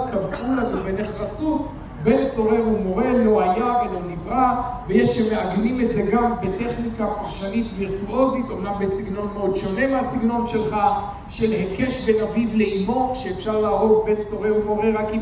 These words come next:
אמא שלו זהה לאבא שלו במראה ובקול ובקומה.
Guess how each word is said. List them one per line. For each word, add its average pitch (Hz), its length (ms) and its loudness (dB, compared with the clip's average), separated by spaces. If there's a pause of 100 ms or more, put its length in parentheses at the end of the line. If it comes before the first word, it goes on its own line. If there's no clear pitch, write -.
(120)
אמא 233 200 2
שלו 214 340 2
זהה 185 480 2
לאבא 233 320 0
שלו 226 340 4
במראה 190 600 2
ובקול 214 580 2
ובקומה. 214 600 2